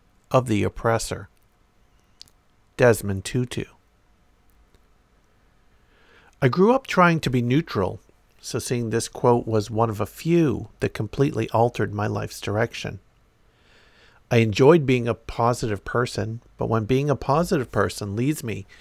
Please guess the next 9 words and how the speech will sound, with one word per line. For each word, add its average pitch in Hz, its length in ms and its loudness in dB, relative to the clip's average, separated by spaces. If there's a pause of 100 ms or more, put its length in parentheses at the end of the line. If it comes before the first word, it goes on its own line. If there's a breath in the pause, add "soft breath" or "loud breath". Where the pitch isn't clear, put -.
(280 loud breath)
to 147 140 2
avoid 160 380 2
taking 151 380 -2
sides 113 640 -2
or 110 60 -2
hiding 123 400 -2
my 110 140 -2
true 113 240 -4
values, 120 720 -4